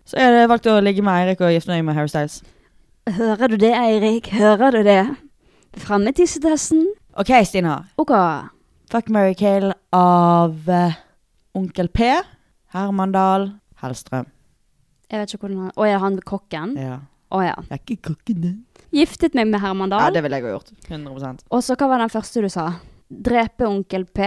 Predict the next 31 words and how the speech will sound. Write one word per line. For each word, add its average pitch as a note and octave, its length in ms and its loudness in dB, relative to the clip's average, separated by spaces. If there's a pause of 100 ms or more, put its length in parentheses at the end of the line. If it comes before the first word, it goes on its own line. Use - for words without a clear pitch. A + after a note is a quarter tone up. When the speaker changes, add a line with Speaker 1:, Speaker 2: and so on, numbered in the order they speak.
(720)
Speaker 2:
og G#3+ 100 0
ligge F#3+ 260 0
med E3 120 -4
Hellestrøm. - 560 -8 (220)
Speaker 1:
<laughs> - 220 -14
Ville F4 420 6
du E4+ 60 -2
ligge C4 320 -10
med B3 120 -2
Hellestrøm? A#3 760 -8
Speaker 2:
Ja. E5 200 2 (240)
Speaker 1:
Åh. F#3+ 420 2
Speaker 2:
Why E4+ 140 6
not? - 480 -2 (120)
Speaker 1:
Jeg D#3+ 100 2
er D#3+ 60 2
ikke C4+ 220 4 (120)
kokken G#3+ 260 2
din. A#3+ 280 4
Speaker 2:
Jeg C#4 160 8
er D4 120 10
ikke C#4 180 6
kokken D#4+ 380 8
din. C#4+ 220 12 (440)
Speaker 1:
<laughs> - 440 -16
Speaker 2:
Gøy. E3+ 280 0 (520)
Randulle, A3 680 0 (140)
altså G#3+ 300 -4
Sander, G3+ 580 -2 (600)
Adrian F#3+ 520 -2
Sellevold G3+ 840 -6